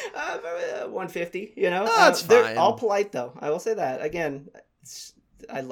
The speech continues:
Speaker 1: love this industry. They're just so, such sweet people. Um, um, a lot of responses and a lot of,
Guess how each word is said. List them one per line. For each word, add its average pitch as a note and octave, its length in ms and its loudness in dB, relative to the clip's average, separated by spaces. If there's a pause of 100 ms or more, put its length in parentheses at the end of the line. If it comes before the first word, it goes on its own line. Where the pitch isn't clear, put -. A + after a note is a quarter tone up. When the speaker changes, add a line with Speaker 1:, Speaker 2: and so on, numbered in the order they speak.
Speaker 1:
love C3+ 280 -6
this B2 220 -10
industry. C#3 400 -10
They're C3 140 -12
just B2+ 280 -14
so, C3+ 260 -8 (240)
such - 340 -14
sweet - 340 -10
people. B2+ 400 -10 (480)
Um, B2+ 460 -8 (640)
um, B2 440 -8 (340)
a C#3 80 -6
lot C#3 180 0
of C3+ 80 -6
responses C3 480 -8
and B2+ 100 -10
a B2 40 -10
lot B2 180 -8
of, A#2 180 -12